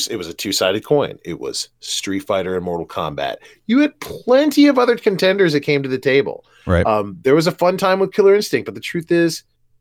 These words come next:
Speaker 1: everybody was really just a clone of those two games because they were of a similar genre,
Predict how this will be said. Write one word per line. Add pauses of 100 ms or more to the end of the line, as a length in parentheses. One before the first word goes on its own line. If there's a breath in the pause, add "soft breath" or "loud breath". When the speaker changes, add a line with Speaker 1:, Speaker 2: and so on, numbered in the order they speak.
(140)
Speaker 1:
everybody
was
really
just
a
clone
of
those
two
games
because (240 loud breath)
they
were (320)
of
a
similar
genre,